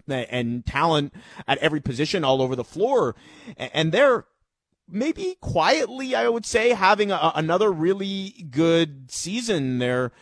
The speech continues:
nine, plus nine point eight point differential leads the league.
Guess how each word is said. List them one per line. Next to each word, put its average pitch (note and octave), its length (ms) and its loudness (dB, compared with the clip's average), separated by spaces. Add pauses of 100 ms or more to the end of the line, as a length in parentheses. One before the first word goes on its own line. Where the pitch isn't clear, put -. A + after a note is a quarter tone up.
(180)
nine, D#3+ 500 -2 (100)
plus F#3 280 0
nine D#3+ 280 -2
point D3 280 -2
eight D#3+ 200 -2
point D3+ 320 -6
differential D3+ 720 -4 (340)
leads C#3 420 -8
the C3+ 120 -2
league. E3 540 -6